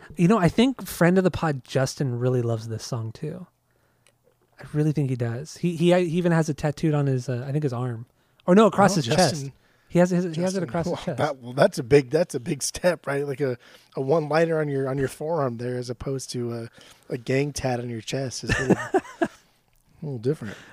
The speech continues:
Speaker 1: Yeah, he, yeah, he has Pursuit of Happiness across his chest. But
Speaker 2: I,
Speaker 1: it, I,
Speaker 2: I,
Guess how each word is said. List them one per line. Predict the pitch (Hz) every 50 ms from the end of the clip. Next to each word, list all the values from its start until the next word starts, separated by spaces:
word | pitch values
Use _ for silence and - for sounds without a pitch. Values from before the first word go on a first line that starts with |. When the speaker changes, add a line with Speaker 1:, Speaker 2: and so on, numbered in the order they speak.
| - -
Speaker 1:
Yeah, | 160 151 151 147
he, | 139 151 165 156 165 170
yeah, | - 175 165
he | 160
has | 156 156
Pursuit | - - 175 156 - - 156
of | 156 -
Happiness | 151 147 143 - 143 135 123 -
across | 135 - - 131 123 - -
his | 127 -
chest. | - - 135 127 147 151 - - - - _ _ _ _ _ _ _ _ _ _ _ _ _ _ _ _ -
But | 175 160
Speaker 2:
I, | 185
Speaker 1:
it, | 185
I, | 175 190
Speaker 2:
I, | 180 175 156